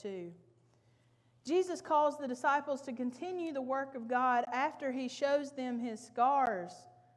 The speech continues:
What a powerful reminder that even when we do the work of God,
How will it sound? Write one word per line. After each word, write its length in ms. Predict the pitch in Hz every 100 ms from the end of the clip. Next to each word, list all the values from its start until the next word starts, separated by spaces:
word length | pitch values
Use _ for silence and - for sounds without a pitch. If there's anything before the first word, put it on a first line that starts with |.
| _ _ _ _ _ _ _ _ _ _ -
What 240 | 302 285
a 100 | 208
powerful 760 | 208 - 247 240 226 220 - 208
reminder 680 | 190 190 190 202 175 170 202
that 160 | 202 240
even 680 | 208 311 311 277 262 254
when 400 | 254 277 285 269
we 240 | 269 302 294
do 280 | 277 285 277
the 100 | 262
work 320 | 247 247 247
of 180 | 202 202
God, 460 | 220 220 208 202